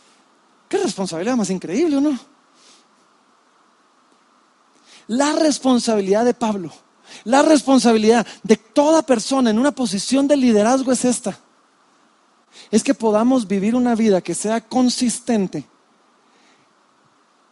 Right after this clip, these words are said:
entre lo que decimos y lo que hacemos. Es que podamos vivir una vida que sea digna de imitar. Es que, y en otros lugares Pablo dice, "Hey, sed imitadores de mí como yo de Cristo".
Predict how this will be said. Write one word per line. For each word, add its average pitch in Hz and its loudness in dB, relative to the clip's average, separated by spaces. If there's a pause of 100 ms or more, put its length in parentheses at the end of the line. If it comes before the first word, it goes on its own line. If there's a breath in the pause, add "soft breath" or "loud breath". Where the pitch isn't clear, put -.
entre 190 -4
lo 170 -4
que 170 -8
decimos 190 -4
y 196 -6
lo 180 -8
que - -12
hacemos. 151 -14 (1700 loud breath)
Es 277 4
que 339 2
podamos 269 4
vivir 262 8
una 294 4
vida 247 6 (680 soft breath)
que 208 0
sea 233 2
digna 247 2
de 226 2
imitar. 190 -4 (1400 loud breath)
Es 339 6
que, 349 2
y 269 4
en 262 6
otros 285 2
lugares 277 2
Pablo 294 4
dice, 262 4 (160 loud breath)
"Hey, 320 4 (800 soft breath)
sed 359 6
imitadores 320 6
de 262 6
mí 311 4
como 240 0
yo 240 0
de 269 0
Cristo". 269 -6